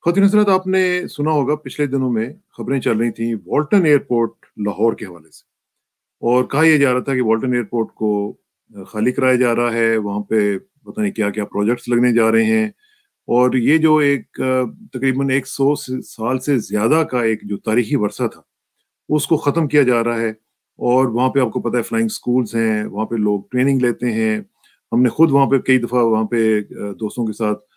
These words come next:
अ, वहाँ पे सैर की हुई है। तो एक पूरी की पूरी हिस्ट्री है उसकी, तो उसको एक, अ, heritage, जो जिस तरह हम लोग बाहर के ममालिक में देखते हैं कि जो heritage की जो चीज़ें होती हैं, बल्कि यहाँ पे as a matter of fact हम Calgary में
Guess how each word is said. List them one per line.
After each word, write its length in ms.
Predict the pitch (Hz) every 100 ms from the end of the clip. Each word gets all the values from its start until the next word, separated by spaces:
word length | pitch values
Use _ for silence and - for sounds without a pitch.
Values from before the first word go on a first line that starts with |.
| _ _ -
अ, 380 | 104 101 98 92 98 - -
वहाँ 180 | 110 107
पे 120 | 107
सैर 240 | 107 110 104
की 160 | 117
हुई 160 | 110 107
है। 180 | 101 - _ _ _ _ -
तो 300 | 185 - _ _ _ -
एक 300 | 196 - -
पूरी 440 | - - 208 214
की 100 | 202
पूरी 220 | 170 196
हिस्ट्री 380 | 156 139 135 233
है 60 | 208
उसकी, 300 | 131 - - _ _ _ _ _ _ _
तो 80 | 190
उसको 480 | 185 202 - 233 226
एक, 340 | 196 196 -
अ, 100 | 165 147
heritage, 680 | 127 175 190 190 135 - - _ 214
जो 380 | 127 127 127 113
जिस 300 | - 117 123
तरह 100 | 131
हम 100 | 139
लोग 200 | 127 101
बाहर 200 | 110 147
के 320 | 139 - 139
ममालिक 300 | 117 113 127
में 100 | 123
देखते 240 | 104 -
हैं 140 | 123 117
कि 60 |
जो 60 | 98
heritage 360 | 110 123 143 -
की 140 | 131
जो 100 | 117
चीज़ें 280 | 107 110 127
होती 240 | 107 104
हैं, 120 | 131 - _ _ 117
बल्कि 180 | 120
यहाँ 160 | 123 123
पे 120 | 131
as 60 | 131
a 60 |
matter 200 | 120 123
of 80 | 131
fact 160 | 127 107
हम 220 | 110 110
Calgary 440 | 104 120 113 143
में 140 | 135